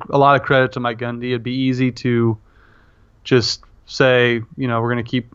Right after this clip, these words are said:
status quo," but he, he makes a solid move. And again, I appreciate Mike Boynton's candor.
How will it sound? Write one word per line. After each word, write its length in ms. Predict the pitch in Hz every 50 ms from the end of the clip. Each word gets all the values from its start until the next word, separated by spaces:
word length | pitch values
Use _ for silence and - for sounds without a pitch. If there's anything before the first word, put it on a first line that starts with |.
| - -
status 400 | - - 139 123 120 117 113 -
quo," 340 | - 143 139 131 123 120
but 160 | 117 113 117 113
he, 160 | 123 123 131 -
he 80 | 131 127
makes 240 | 120 117 113 -
a 20 | -
solid 340 | - - 120 113 117 113 107
move. 300 | 113 113 113 120 127 117
And 300 | 120 113 113 - - -
again, 300 | - 139 139 139 151 139
I 80 | 131 135
appreciate 440 | 131 - 156 143 - - 147 139
Mike 220 | 131 131 131 131 113
Boynton's 580 | - 127 135 131 131 123 117 117 - - - - _
candor. 520 | - - 139 135 147 151 156 170 175 170